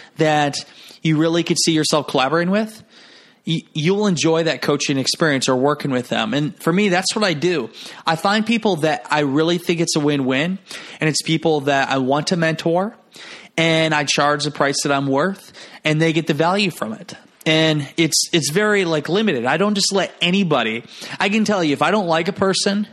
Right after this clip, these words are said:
they couldn't pay me a million fucking dollars for me to put up with them if I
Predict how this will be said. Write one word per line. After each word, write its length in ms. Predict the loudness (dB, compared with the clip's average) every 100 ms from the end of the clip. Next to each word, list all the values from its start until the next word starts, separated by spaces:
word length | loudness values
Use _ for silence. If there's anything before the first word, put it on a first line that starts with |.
| -16 -12 -2
they 160 | -2
couldn't 260 | 0 -2 0
pay 200 | 0 0
me 320 | 0 -2 -4 -12 -20 -20 _
a 40 | -2
million 420 | 0 2 2 0
fucking 380 | 0 0 0 0
dollars 520 | 2 2 0 -2 -2 -2
for 180 | -2 0
me 220 | 2 2
to 80 | 0
put 240 | -2 0 0
up 180 | 0
with 180 | -2 -2
them 200 | -4 -6 -12 _ -20 -20 -20 -6
if 340 | 0 2 2 -2 -2
I 460 | 0 2 2 0